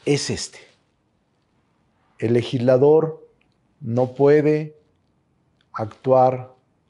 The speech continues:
omisamente. Y también el Estado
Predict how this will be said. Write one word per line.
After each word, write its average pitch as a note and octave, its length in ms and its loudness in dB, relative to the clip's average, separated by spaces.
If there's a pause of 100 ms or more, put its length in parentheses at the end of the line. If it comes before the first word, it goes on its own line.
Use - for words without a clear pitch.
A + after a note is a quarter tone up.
(120)
omisamente. A#2 880 -8 (1700)
Y C#3+ 440 4
también C3 840 -2 (760)
el A#2+ 180 -2
Estado D3 680 -2